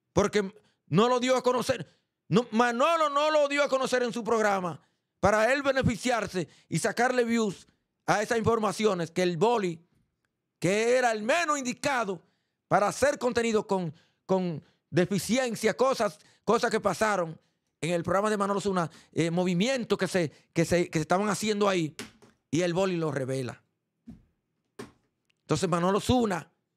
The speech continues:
dijo, "As-, pero así no, así no, es una alta traición". Ustedes han escuchado, ustedes han escuchado a Manolo Zuna hablando, dice que, que el Mañanero, después de mi salida, hay que buscar la vuelta porque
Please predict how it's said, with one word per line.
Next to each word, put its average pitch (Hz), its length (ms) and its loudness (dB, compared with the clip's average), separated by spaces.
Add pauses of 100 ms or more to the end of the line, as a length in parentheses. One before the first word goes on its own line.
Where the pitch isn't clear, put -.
(680)
dijo, 165 220 0
"As-, 139 140 -4
pero 160 180 -2
así 147 160 -6
no, 143 280 -6 (1120)
así - 220 -4
no, 185 360 -2 (720)
es - 160 -4
una 170 240 2
alta 160 240 -4
traición". 196 760 -2 (1500)
Ustedes 277 260 0
han 311 120 0
escuchado, 285 640 -2 (240)
ustedes 277 260 2
han 294 120 -2
escuchado 269 540 -2
a 226 40 0
Manolo 233 320 0
Zuna 233 240 -2
hablando, 202 500 -2 (520)
dice 151 300 -4
que, 185 180 0
que 175 100 0
el 170 80 0
Mañanero, 180 840 -4 (600)
después 151 460 0
de 208 80 0
mi 190 80 -4
salida, 185 640 -2
hay 175 100 -4
que 175 300 -4
buscar 147 280 -4
la 165 140 -2
vuelta 220 420 0
porque 160 440 -6